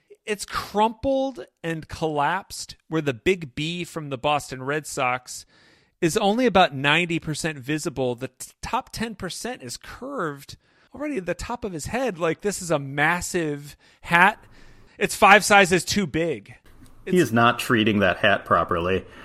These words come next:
Speaker 2: A-, and, or maybe, like, because Jody was such a young player, they only gave him one hat. They didn't think that he'd be around very long. I think that this is just a feature of Jody Reed's head or something.
Speaker 1: <laughs>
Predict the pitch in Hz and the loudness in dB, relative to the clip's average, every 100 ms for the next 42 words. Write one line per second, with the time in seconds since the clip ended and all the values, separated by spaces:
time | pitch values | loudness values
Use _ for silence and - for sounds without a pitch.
0 | - - - - - - 131 117 - 143 | -20 -16 -12 -12 -14 0 2 2 0 4
1 | 127 123 143 131 107 98 - 104 - 110 | 6 8 8 6 6 4 0 -2 0 -2
2 | - 104 104 98 92 110 - 95 98 98 | 2 4 4 2 2 0 0 -2 0 0
3 | 92 - 117 110 101 98 - - - _ | -2 0 4 4 4 2 -2 -14 -20 _
4 | - 113 113 107 107 85 101 107 95 90 | -4 2 4 4 4 4 2 2 -2 -2
5 | 90 92 98 92 - - - 101 98 87 | -2 -2 0 0 -2 -10 -4 0 0 0
6 | 101 98 92 85 95 90 90 92 92 92 | -2 -2 -4 -2 -2 0 0 -2 -2 -4
7 | 87 85 90 90 - - - - 165 277 | -4 -4 -6 -8 -14 -20 -4 -2 4 4
8 | 151 - 123 113 - 113 - 95 - - | 4 2 0 -2 0 -2 0 -4 -2 0
9 | 156 - 120 92 92 95 87 - _ - | 0 2 2 2 0 -2 -4 -16 _ 0
10 | 120 117 117 95 110 107 - - - 127 | 2 4 4 2 2 2 -2 -6 0 2
11 | 135 90 90 85 104 85 92 85 - - | 2 0 -4 -2 -2 -2 -4 -4 -8 -12
12 | 156 - - | -10 -10 2